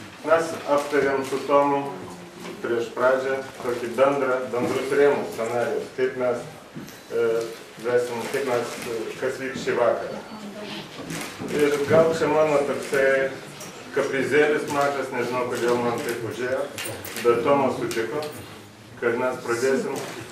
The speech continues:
nuo labai toli ir nuo labai abstrakčiai. Bet kiek aš žinau, Tomo visada įdomu klausytis. Ir jisai sutiko, kad mes pradėsim kalbėti apie tai, ką vadinam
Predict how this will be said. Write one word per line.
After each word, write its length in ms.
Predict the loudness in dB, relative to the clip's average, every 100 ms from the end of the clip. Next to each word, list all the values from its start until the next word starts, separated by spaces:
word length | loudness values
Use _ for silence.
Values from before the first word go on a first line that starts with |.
| -8 -8 -10 -14 -16
nuo 200 | -4 2 4
labai 280 | 6 6 4
toli 300 | 4 4 4
ir 160 | 4
nuo 180 | 4 4
labai 240 | 4 6 4
abstrakčiai. 640 | 2 -2 -4 -4 -4 -4 -6 -14 -18 -16 -10
Bet 340 | 0 2 2 -2 -10 -14 -14
kiek 220 | -6 -2
aš 160 | -2 -2
žinau, 220 | 0 0 0
Tomo 400 | 0 0 0 -2
visada 480 | -4 -6 -4 0 0
įdomu 360 | 0 -2 -4
klausytis. 600 | -4 -4 -4 -8 -10 -10 -12 -12 -14 -18 -20 -18 -18 -16 -16 -12
Ir 280 | -2 0 2
jisai 320 | 0 -2 -4
sutiko, 560 | -2 -2 0 0 0 0
kad 240 | 0 0 0
mes 200 | -2 -2
pradėsim 560 | -2 2 2 0 -2
kalbėti 400 | -4 0 0 2
apie 200 | 0 0
tai, 220 | 2 4 4 4 -2 -14 -16 -18 -14
ką 200 | -2 0
vadinam 540 | 2 0 0 0 0